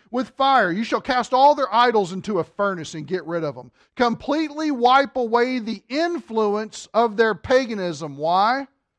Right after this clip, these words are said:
Because there's not many different ways and there's not many different sides. And that might be true for you, but it's not true for me kind of junk.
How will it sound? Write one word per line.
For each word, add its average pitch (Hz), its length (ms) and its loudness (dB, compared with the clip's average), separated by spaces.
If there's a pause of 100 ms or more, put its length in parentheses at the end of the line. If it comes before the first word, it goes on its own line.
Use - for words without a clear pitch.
(280)
Because 226 300 0
there's 220 240 -4
not 233 280 0
many 202 240 -6
different 185 380 -6
ways 151 460 -6
and 143 80 -14
there's 151 180 -14
not 170 260 -6
many 165 220 -10
different 147 380 -14
sides. 139 480 -4
And 139 100 -14
that 151 160 -8
might 165 200 -10
be 170 100 -16
true 160 240 -12
for 147 180 -16
you, 147 220 -8
but 131 120 -12
it's 135 180 -16
not 143 240 -8
true 147 160 -14
for 135 160 -18
me 139 180 -14
kind 127 240 -16
of 117 80 -20
junk. 127 340 -14